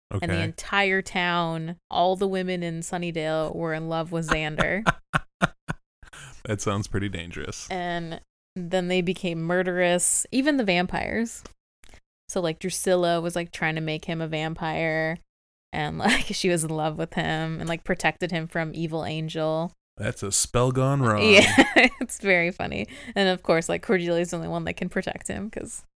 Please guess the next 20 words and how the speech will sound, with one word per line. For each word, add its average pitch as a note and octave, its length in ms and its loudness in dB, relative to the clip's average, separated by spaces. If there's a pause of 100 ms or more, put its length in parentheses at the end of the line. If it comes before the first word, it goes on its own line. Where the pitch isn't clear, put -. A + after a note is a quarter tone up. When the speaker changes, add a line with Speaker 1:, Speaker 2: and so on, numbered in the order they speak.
Speaker 1:
she's G#3 180 -6
the - 80 -4
only A3 180 -2
one G3+ 260 -6
not - 200 -6
trying - 260 -6
to G3+ 80 -4
murder F#3+ 420 -4
him. A#3 100 -2 (280)
Speaker 2:
Right. G2+ 340 -4 (280)
Speaker 1:
It's F3 140 0
very F3 220 0
funny. - 320 -8 (180)
Anyway, F#3+ 360 -6 (340)
that's G#3 180 6
what G3 100 2
it - 40 -2
reminded - 380 -6
me F#2 100 -6
of. G3 160 -6